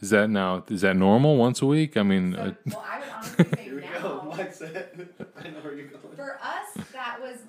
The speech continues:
Speaker 2: that's what's necessary. I think there are definitely
Speaker 1: Necessary.
Speaker 2: couples out there that are gonna be like, "Once a month, we're good."
Speaker 1: Once a
Speaker 2: Like,
Speaker 1: month?
Speaker 2: that's a good connecting thing for me.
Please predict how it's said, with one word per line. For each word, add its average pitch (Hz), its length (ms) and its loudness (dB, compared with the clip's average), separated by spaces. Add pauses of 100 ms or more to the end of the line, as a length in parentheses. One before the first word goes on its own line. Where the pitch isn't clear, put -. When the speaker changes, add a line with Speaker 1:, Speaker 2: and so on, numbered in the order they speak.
(120)
Speaker 2:
that's 214 320 -10
what's 208 200 -20
necessary. 160 500 -20 (600)
I 262 60 -16
think 320 240 -16
there 254 160 -12
are 208 120 -8
definitely 175 80 -12 (240)
Speaker 1:
Necessary. 208 240 -16
Speaker 2:
couples - 20 -16
out 208 120 -12
there 226 120 -12
that 220 100 -14
are 208 100 -18
gonna 190 140 -18
be 180 60 -18
like, 160 200 -14 (340)
"Once 226 240 -16
a 233 140 -16
month, 294 240 -16 (380)
we're 240 160 -20
good." 339 180 -16
Speaker 1:
Once - 140 -14
a - 40 -12
Speaker 2:
Like, - 80 -12
Speaker 1:
month? 113 160 -8 (120)
Speaker 2:
that's 226 200 -14
a 254 80 -18 (100)
good 226 220 -20
connecting 240 400 -20
thing 180 160 -20
for 165 120 -20
me. 139 100 -20